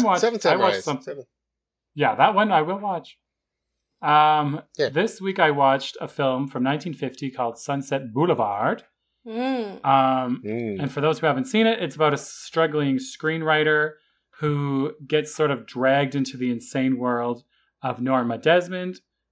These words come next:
Speaker 1: who is a former silent film star. Um, it's directed by Billy Wilder.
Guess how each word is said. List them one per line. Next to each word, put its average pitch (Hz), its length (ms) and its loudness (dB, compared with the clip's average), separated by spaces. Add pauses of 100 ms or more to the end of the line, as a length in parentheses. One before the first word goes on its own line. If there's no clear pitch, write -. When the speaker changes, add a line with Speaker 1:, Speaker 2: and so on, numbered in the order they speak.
Speaker 1:
who 143 120 -4
is 131 140 -2
a 131 60 -4
former 127 400 0
silent 123 440 -4
film 156 360 -4
star. 143 720 -4 (480)
Um, 127 720 0 (340)
it's 135 180 -10
directed 143 360 0
by 123 140 2
Billy 120 240 -4
Wilder. 156 720 2